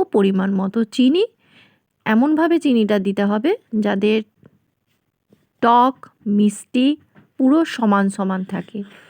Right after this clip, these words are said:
আর সবশেষে হয়ে গেলে ধনেপাতা ছড়িয়ে নামিয়ে নেব।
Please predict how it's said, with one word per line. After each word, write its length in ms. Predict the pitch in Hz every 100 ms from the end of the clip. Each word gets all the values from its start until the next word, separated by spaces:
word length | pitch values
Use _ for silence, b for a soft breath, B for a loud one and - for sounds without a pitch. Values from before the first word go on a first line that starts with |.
| B B B
আর 160 | 196 180
সবশেষে 720 | - 196 202 - - 254 285
হয়ে 260 | 240 214 196
গেলে 280 | 202 254 294
ধনেপাতা 560 | - 208 196 190 185 190
ছড়িয়ে 460 | 185 - 208 202 330 466 247
নামিয়ে 380 | 185 190 196 196
নেব। 200 | 196